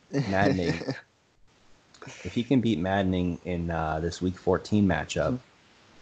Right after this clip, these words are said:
Speaker 1: then, you know, that, that'll tie him up. And, uh, who in there? I think Maddening has the, uh, I think Maddening has the advantage right now
Speaker 2: Mm-hmm.
Speaker 1: because, um, yeah, he's got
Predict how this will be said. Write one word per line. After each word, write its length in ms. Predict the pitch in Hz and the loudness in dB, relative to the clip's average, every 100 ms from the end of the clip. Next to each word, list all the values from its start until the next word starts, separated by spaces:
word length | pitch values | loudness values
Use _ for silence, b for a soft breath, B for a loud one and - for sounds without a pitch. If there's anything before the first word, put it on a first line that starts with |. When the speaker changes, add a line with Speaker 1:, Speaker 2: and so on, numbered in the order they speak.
| - | 0
Speaker 1:
then, 400 | - 90 87 85 - | 4 6 6 2 0
you 100 | 95 | 0
know, 140 | 87 | 2
that, 260 | 80 87 - | 4 4 4
that'll 220 | 95 104 | 4 4
tie 320 | - - 95 | 2 0 2
him 140 | 92 87 | 4 2
up. 220 | 85 - - - - _ - | 0 -2 -16 -20 -20 _ -4
And, 480 | 87 80 80 78 87 - - - - 80 - - | 0 0 0 -2 -6 -12 -20 -20 -16 -14 -10 -2
uh, 300 | 85 78 62 - - | 2 2 0 -8 -8
who 240 | - 127 | 2 4
in 100 | 135 | 8
there? 140 | 117 - | 8 6
I 80 | 107 | 6
think 240 | 131 131 | 6 4
Maddening 360 | 101 98 95 90 | 6 4 4 2
has 320 | 90 90 82 | 2 0 0
the, 280 | - 87 82 | -4 -2 0
uh, 240 | 78 73 73 - - _ _ _ - | 0 0 -4 -14 -20 _ _ _ -8
I 80 | 95 | 4
think 200 | 113 95 | 4 6
Maddening 360 | 95 95 90 | 6 6 4
has 240 | 90 87 - | 2 0 0
the 80 | |
advantage 300 | 82 85 82 80 | -2 0 -2 -2
right 120 | 78 | -2
now 180 | 78 78 | -2 -2
Speaker 2:
Mm-hmm. 120 | 65 | -4
Speaker 1:
because, 540 | 127 80 78 - - - _ - - - - | -2 0 -2 -6 -14 -16 _ -20 -20 -20 -2
um, 580 | 80 78 76 73 73 80 - _ - | 0 2 2 0 -4 -8 -16 _ -2
yeah, 160 | 78 | 0
he's 160 | 76 85 | 2 2
got 220 | - 85 | 2 2